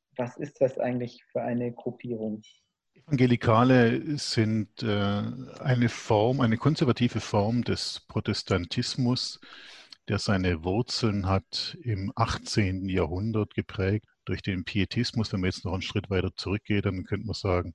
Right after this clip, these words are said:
Speaker 2: die Evangelikalen sehen auch heute noch ihre Wurzeln in der Reformation, in Martin Luther. Auf Martin Luther folgend dann, wie gesagt, der Pietismus und dann später die sogenannte evangelikale Bewegung.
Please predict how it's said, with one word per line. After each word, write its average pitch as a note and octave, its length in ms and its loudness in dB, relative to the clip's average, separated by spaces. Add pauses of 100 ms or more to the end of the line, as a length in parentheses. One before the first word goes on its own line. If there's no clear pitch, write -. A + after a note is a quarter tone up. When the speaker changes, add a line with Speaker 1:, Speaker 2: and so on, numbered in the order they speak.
Speaker 2:
die G2+ 140 -4
Evangelikalen F#2+ 720 0
sehen G2 260 -2
auch G#2+ 140 -6
heute G2+ 160 0
noch G#2 160 0
ihre F#2 200 -2
Wurzeln F#2+ 400 -4
in G#2 140 -2
der F2 160 4
Reformation, G2 760 0
in F2+ 160 0
Martin F2+ 340 0
Luther. G#2 320 0 (380)
Auf - 240 -2
Martin G#2+ 260 6
Luther G#2 220 2
folgend A2+ 840 0
dann, G2 340 2
wie G2+ 140 4
gesagt, - 380 0
der G2+ 100 2
Pietismus - 1120 0
und G#2 140 -2
dann F#2+ 120 0
später G#2+ 380 2
die F#2+ 220 0
sogenannte F#2+ 460 0
evangelikale F#2+ 840 2
Bewegung. G#2 540 2